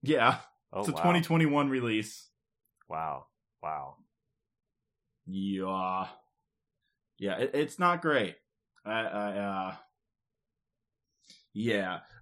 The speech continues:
Speaker 1: So, I think since this game is all about characters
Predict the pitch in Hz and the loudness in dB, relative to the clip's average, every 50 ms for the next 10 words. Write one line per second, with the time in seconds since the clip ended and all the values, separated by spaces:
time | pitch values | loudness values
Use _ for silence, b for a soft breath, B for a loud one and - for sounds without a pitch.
0 | B - - - - - 233 233 226 220 202 - - - _ _ _ _ _ _ | B -8 -6 -2 4 8 8 8 8 8 4 0 -8 -20 _ _ _ _ _ _
1 | - _ - 139 160 - - 208 226 262 254 - - - - 202 196 196 - - | -10 _ -2 -2 -2 -2 -2 -2 -2 -2 -4 -8 -8 -4 -2 -2 -2 -2 -2 -2
2 | 180 170 - - 147 156 190 214 214 202 - - 120 127 131 147 160 156 151 135 | -2 -2 -2 0 0 0 2 2 2 0 0 0 0 0 2 2 2 4 4 4
3 | 127 123 - - - - 123 113 117 135 151 - - 202 214 233 233 - - - | 4 4 0 -6 -10 -8 -6 -4 -4 -4 -6 -6 -4 -4 -4 -4 -8 -14 -18 -20
4 | - - | -20 -20